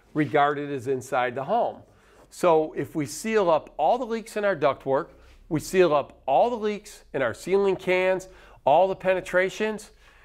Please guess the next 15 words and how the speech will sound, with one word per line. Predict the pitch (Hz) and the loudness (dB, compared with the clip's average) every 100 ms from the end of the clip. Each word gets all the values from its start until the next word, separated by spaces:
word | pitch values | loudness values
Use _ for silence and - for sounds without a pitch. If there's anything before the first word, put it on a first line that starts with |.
| - - | -20 -14
we, | 135 147 147 | 2 2 4
what, | 156 160 - | 2 2 -2
essentially | 123 202 208 202 | -2 -2 0 -2
what | 185 202 | 0 2
we | 175 | 2
do | 135 185 240 214 - _ - | 2 2 2 -6 -20 _ -8
is | 123 | -6
we | 127 | -6
completely | 120 123 113 180 202 202 170 | -6 -8 -4 0 0 0 -8
separate | - - 214 - 143 135 135 127 - - - - - - - - - - - - - - | -8 -2 -2 0 2 2 2 -2 -14 -20 -20 -20 -20 -20 -20 -20 -20 -20 -20 -20 -20 -6
the | 147 | 2
inside | 160 139 156 147 113 | 2 2 0 -2 -4
from | 143 | -10
the | 131 120 | -6 -4
outside | 120 - - - | -6 -8 -12 -12